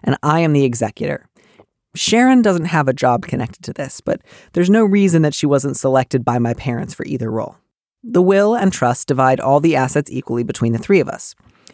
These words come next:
Both jobs require a lot of paperwork, although there's more accounts to deal with in the estate.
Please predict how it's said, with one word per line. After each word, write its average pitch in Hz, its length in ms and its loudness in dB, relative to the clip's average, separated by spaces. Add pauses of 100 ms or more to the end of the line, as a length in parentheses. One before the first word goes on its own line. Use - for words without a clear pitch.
(160)
Both 202 240 2
jobs 123 420 0 (240)
require 127 300 0
a 123 80 2
lot 117 160 2
of - 60 -10
paperwork, - 540 -4 (160)
although 160 360 2
there's 170 180 0
more 175 160 4
accounts 165 400 -2
to - 60 -10
deal 113 180 0
with 120 180 -4
in - 80 -8
the 113 120 -4
estate. - 480 -8